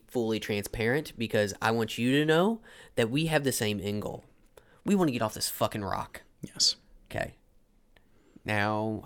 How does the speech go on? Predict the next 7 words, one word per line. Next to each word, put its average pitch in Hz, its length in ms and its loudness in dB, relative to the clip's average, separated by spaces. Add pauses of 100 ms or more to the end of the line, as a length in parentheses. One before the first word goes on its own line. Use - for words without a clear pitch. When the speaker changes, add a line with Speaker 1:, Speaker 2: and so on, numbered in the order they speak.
(140)
Speaker 1:
how 104 200 4
we 117 180 2
go 127 260 4
about 247 400 4
that 127 400 4 (2000)
is 147 400 -2 (1800)
debatable. 139 600 4